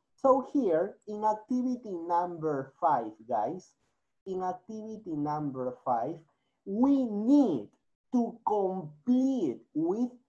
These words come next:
the correct time expression, okay? Tenemos que completar con el correct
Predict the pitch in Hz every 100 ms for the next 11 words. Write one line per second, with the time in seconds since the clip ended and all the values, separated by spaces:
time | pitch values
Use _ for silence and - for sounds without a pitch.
0 | _ _ 151 175 160 156 - 147 135 135
1 | 202 190 165 208 - _ _ _ _ _
2 | _ _ _ _ - 170 170 170 170 160
3 | - 123 120 - - _ _ 127 127 117
4 | 110 - 113 117 120 190 190 156 160 190
5 | 190 - 156 151 131 123 120 143 143 151
6 | 147 190 220 - 151 131 113 139 180